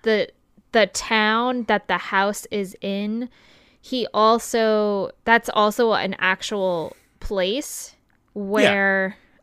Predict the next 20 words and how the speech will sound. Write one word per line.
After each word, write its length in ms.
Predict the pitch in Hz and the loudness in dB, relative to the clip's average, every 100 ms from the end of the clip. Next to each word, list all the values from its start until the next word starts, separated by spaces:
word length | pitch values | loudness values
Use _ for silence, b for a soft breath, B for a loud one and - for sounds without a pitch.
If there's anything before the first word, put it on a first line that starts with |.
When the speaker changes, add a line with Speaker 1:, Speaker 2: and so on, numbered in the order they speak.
| - | -2
Speaker 1:
um, 480 | 208 190 180 175 - | 0 0 -2 -6 -4
it's 180 | 220 - | -4 -2
always 460 | 214 214 208 196 - | -2 0 0 -2 -6
changing. 720 | - 190 190 180 - - - _ _ _ _ _ _ _ _ _ | -8 -6 -6 -8 -12 -14 -18 _ _ _ _ _ _ _ _ _
So, 680 | - - 226 202 190 180 160 - | -14 -2 2 4 2 0 0 0
and 240 | 208 190 | 0 -2
hence 460 | 202 220 208 190 - | -4 -2 -2 -4 -4
the 180 | 214 | -4
theme 540 | 196 - 208 196 190 185 - | -2 -4 -4 -2 -2 -4 -6
of, 260 | 190 185 202 | -6 -6 -6
like, 340 | 180 170 - b b b | -6 -6 -10 b b b
you 120 | 214 196 | -6 -4
know, 140 | 185 | -4
a 100 | 214 | -6
family, 640 | - 262 254 233 220 208 - | 4 4 6 2 -2 -4 -6
a 60 | - | -10
family 320 | - 226 214 | -2 0 0
has 240 | 214 196 - | -2 -4 -6
to 80 | |
change 640 | 190 - 202 185 180 180 | -12 -8 -6 -6 -8 -12